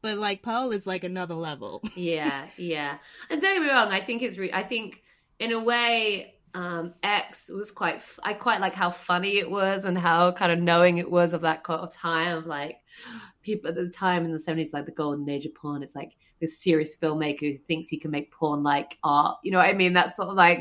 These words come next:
Speaker 2: really getting
Speaker 1: It's
Speaker 2: into that
Speaker 1: very funny.
Speaker 2: tropeism. It's really funny. Um, I think the cast are great. And it's that very traditional sort of, I think it's, like, very traditional sort of, like, horror of, like, the time it was set.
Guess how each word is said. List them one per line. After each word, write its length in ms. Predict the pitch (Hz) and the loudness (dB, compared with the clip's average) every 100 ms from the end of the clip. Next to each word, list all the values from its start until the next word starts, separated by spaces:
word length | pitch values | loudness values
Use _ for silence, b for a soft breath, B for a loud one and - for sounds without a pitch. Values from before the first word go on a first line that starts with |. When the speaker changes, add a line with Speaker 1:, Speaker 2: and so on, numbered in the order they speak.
| 170 | -2
Speaker 2:
really 300 | 175 190 185 | 2 6 4
getting 300 | 180 180 175 | 6 4 4
Speaker 1:
It's 160 | 170 175 | 2 4
Speaker 2:
into 60 | |
that 200 | 180 165 - | 2 2 2
Speaker 1:
very 160 | 175 | 2
funny. 200 | 175 180 | 2 2
Speaker 2:
tropeism. 280 | 175 170 185 | 0 0 -4
It's 140 | 170 180 | -4 -2
really 260 | 170 175 - | -2 -2 0
funny. 500 | 170 165 160 165 - b b b - | 0 2 0 -2 -6 b b b 4
Um, 360 | 170 165 165 165 | 6 8 6 2
I 100 | 190 | -2
think 140 | 196 | -2
the 80 | 180 | -4
cast 440 | - 175 165 - | 4 6 6 0
are 40 | 160 | -4
great. 320 | 175 160 156 | 2 2 2
And 100 | 180 | 0
it's 80 | 190 | 6
that 180 | 226 196 | 6 6
very 220 | 208 208 | 2 2
traditional 720 | - 185 190 180 - 165 151 | -2 -4 -4 -4 -4 -4 -4
sort 340 | - 175 160 | -4 -2 -2
of, 240 | 151 151 147 _ _ _ _ _ _ _ _ _ - | -2 -4 -6 _ _ _ _ _ _ _ _ _ 0
I 80 | 247 | 2
think 180 | 349 | 2
it's, 140 | 415 - | 0 2
like, 280 | 320 311 190 | 0 0 0
very 380 | 208 214 285 | 6 6 4
traditional 440 | 269 226 247 247 208 | 0 -2 -2 -2 -8
sort 200 | - 185 | -6 -2
of, 120 | 170 | 0
like, 220 | 175 160 | 0 -2
horror 540 | - - 294 185 170 170 - | -2 2 6 6 4 0 -2
of, 240 | 180 175 - _ _ _ _ | 0 -2 -10 _ _ _ _
like, 280 | 190 185 180 | -2 -2 -2
the 120 | 185 196 | -6 -6
time 380 | - 214 262 | -2 4 4
it 120 | 226 233 | 2 -2
was 240 | 180 - | -6 -4
set. 240 | - 214 | 4 4